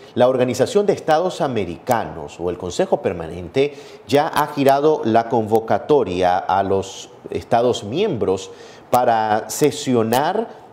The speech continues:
y, e incluir el tema de Nicaragua en la próxima reunión.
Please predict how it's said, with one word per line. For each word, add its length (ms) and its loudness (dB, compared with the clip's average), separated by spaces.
y, 500 0
e 120 2
incluir 500 0
el 140 2
tema 400 2
de 220 -2
Nicaragua 880 0
en 340 0
la 240 0
próxima 520 0
reunión. 840 0